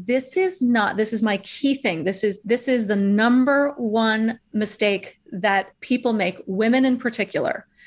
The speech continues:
This is not a conversation.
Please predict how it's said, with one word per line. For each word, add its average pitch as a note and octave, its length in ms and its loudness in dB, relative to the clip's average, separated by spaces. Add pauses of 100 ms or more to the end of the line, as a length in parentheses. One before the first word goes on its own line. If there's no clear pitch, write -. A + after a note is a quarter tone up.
(640)
This A#3 420 0
is A#3+ 340 0 (160)
not G3+ 720 0 (680)
a G3+ 520 2
conversation. A3 1080 -2